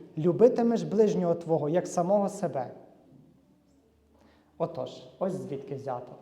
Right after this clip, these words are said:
Але те, що звідки взято, це не Божий закон. Це пояснення Мойсея до Божого закону. І коли кажуть, що Ісу-,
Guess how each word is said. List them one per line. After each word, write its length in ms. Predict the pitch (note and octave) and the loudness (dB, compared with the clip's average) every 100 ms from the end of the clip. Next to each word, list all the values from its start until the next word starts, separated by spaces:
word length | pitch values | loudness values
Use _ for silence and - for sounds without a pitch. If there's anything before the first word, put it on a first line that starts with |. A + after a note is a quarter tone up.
| - | -10
Але 520 | F#3+ A#3 E3 D3 E3+ - - - _ _ _ _ - | -4 -2 -2 -2 -4 -10 -18 -20 _ _ _ _ -2
те, 160 | A#3 | 0
що 240 | B3+ - F3+ | 0 -2 -4
звідки 440 | C3 A3+ A#3+ - | -2 -4 -4 -4
взято, 440 | D3+ D3+ D#3+ - G3+ - | -2 0 0 0 -8 -6
це 140 | F#3+ | -4
не 260 | F#3 F#3+ F#3 | -4 -4 -4
Божий 640 | F#3 F3 C#3 B3+ F3+ D#3+ | -6 -6 0 2 2 -2
закон. 440 | C3+ C#3+ - C3+ - - - - - _ | -4 -6 -6 -8 -8 -14 -20 -20 -20 _
Це 240 | A3+ B3+ B3+ | -4 -4 -4
пояснення 680 | G#3+ F#3+ E3+ F3 - G#3 G3+ | -2 2 2 0 -2 -4 -2
Мойсея 720 | F#3+ F#3 F#3 D#3 C#3 C#3 F3+ - - - | -2 -4 -4 -4 -2 -2 -2 -4 -10 -12
до 180 | C#3+ D#3+ | -4 -2
Божого 480 | C#3+ D3+ D3+ C#3+ | 0 0 -2 -4
закону. 420 | C#3+ C#3 - B2 - - - - - - - | -6 -8 -8 -14 -14 -20 -20 -20 -20 -20 -8
І 100 | G#3+ | -4
коли 540 | - F#3+ F#3+ C#4+ F#4 - - - | -2 0 2 2 0 -6 -10 -4
кажуть, 540 | F#3+ D#3+ D#3+ G3+ - - | 0 2 0 -4 -8 -12
що 180 | - F#3+ | -8 -6
Ісу-, 400 | G3 G3+ - | -4 -4 -6